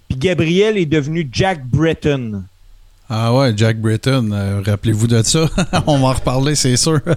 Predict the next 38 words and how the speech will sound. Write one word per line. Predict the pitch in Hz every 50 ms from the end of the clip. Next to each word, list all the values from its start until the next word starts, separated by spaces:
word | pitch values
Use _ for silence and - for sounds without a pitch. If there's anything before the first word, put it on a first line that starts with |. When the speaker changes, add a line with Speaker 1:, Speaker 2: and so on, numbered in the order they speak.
| - - - - -
Speaker 2:
<laughs> | - - - - - 175 -
Speaker 1:
Britton, | - 185 196 196 202 - 277 294 311 311 277
lui, | 262 262 262 254 233
il | 180
avait | 165 147 165 165 156
vu | 143 - - 349 370
les | 285 196 175
lutteurs | 165 160 - 202 190 190 190
de | 175 170
petite | - - - - - - - -
taille | 208 202 214 226 214 196 170 156
au | 151 147 151
marché | 151 156 143 - - 180
Atwater. | 170 160 - - 165 160 147 143 - 180 202 202 196 160 120 107 - -
Puis | - -
comme | 156 165 165 160
je | 156 160
l'ai | 165 160 151
dit | 127 -
souvent, | - - - 160 143 156 196 220
toute | - - 175 - -
une, | 165 156 139
une | 160 151 147 135
question | 165 160 - - - 175 170
de | 160
timing, | - 160 147 143 143 147 175 202 208 185
d'opportunité, | 147 143 160 - - 143 - - - - 147 139 123 - 180 185 214 220 196 185 - -
il | 120
savait | - - - - - 185 170 151 170 180 175
qu'il | - - 156
y | 131
avait | 127 131
de | 123 127
l'argent | 127 120 117 123 127 131 123
à | 113
faire | - - 127 123 120 113
avec | 107 101 101 - -
ça. | 123 107 101